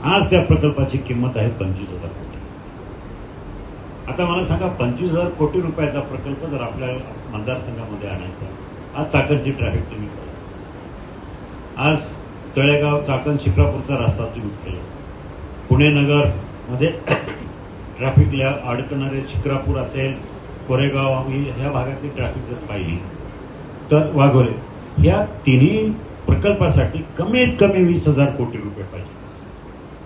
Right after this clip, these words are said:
वीस पंचवीस हजार कोटी रुपये रस्त्याला, वीस पंचवीस हजार कोटी रुपये रेल्वेला. म्हणजे पन्नास हजार कोटी रुपये जर आपल्याला शिरूर लोकसभा मतदारसंघासाठी आणायचे असतील,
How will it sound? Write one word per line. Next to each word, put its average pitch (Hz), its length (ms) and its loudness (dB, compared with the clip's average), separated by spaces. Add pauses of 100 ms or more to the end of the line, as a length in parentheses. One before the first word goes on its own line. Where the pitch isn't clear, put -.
(360)
वीस 175 300 6
पंचवीस 180 180 6
हजार 175 240 6
कोटी 160 320 6
रुपये 135 260 6
रस्त्याला, 185 480 4
वीस 160 260 2
पंचवीस 127 320 -2
हजार 120 140 -2
कोटी 113 320 -6
रुपये 104 320 -6
रेल्वेला. 104 440 -2
म्हणजे - 880 -8
पन्नास 156 520 4
हजार 175 280 8
कोटी 147 320 6
रुपये 143 340 2
जर 127 160 0
आपल्याला 127 380 -2
शिरूर 135 340 -2
लोकसभा 135 400 -2
मतदारसंघासाठी 113 840 -8
आणायचे 101 320 -10
असतील, 135 400 -8